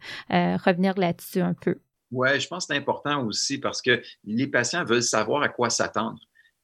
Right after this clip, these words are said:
Speaker 2: Euh,
Speaker 1: Mm.
Speaker 2: donc, euh, évidemment, les cortisones courte action, euh, celles qui sont très solubles, donc, euh, vont durer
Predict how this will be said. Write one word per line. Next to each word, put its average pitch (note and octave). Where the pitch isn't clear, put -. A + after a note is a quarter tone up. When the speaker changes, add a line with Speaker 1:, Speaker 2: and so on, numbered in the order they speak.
Speaker 2:
Euh, F#2+
Speaker 1:
Mm. G2
Speaker 2:
donc, A2
euh, F#2+
évidemment, B2
les A2
cortisones C3
courte D3+
action, A#2
euh, G2
celles C3
qui -
sont G#2+
très B2
solubles, A2+
donc, G#2+
euh, F#2+
vont A2+
durer B2+